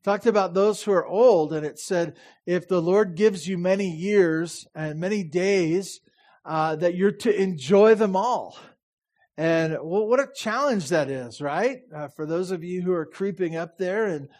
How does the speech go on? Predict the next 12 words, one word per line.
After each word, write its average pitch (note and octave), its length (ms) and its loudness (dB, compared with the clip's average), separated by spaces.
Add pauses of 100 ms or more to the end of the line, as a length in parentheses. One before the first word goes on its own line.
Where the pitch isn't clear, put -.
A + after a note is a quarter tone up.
(140)
those D#3+ 180 -6
older F3 380 0
days, E3+ 320 -2
it's F3+ 180 -6
easier F#3+ 920 -4 (340)
when F#3+ 160 -4
you're F3+ 160 2
young G3 440 2
to - 140 -2
enjoy G3 380 2
life. A3 580 -8 (480)
Uh, D3+ 440 -2